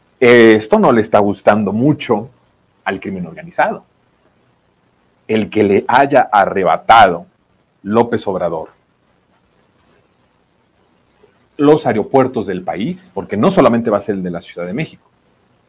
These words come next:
el que lo, se, se los haya arrebatado. ¿Saben ustedes cuánta pérdida en cuestión de negocio, en cuestión de dinero, solo con esta decisión de López Obrador va a significar?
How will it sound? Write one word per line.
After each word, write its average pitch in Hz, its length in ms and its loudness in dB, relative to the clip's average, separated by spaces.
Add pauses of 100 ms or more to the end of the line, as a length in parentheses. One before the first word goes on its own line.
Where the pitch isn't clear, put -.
(200)
el 101 220 -4
que 95 160 -4
lo, 101 140 -6
se, 113 180 -6
se 110 120 -10
los 92 180 -8
haya 165 120 2
arrebatado. 190 260 0
¿Saben 202 220 0
ustedes 180 360 -2
cuánta 180 640 0
pérdida 147 680 0
en 113 80 -4
cuestión 143 500 -6
de 139 120 -2
negocio, 113 840 -2 (1400)
en 110 80 -12
cuestión 135 420 0
de 135 160 2
dinero, 113 540 -2
solo 175 400 0
con 120 320 -4 (100)
esta 143 580 -2 (200)
decisión 113 920 -2 (280)
de 101 140 -4
López 127 320 0
Obrador 98 460 -4
va 120 80 4
a 123 60 0
significar? 107 600 -10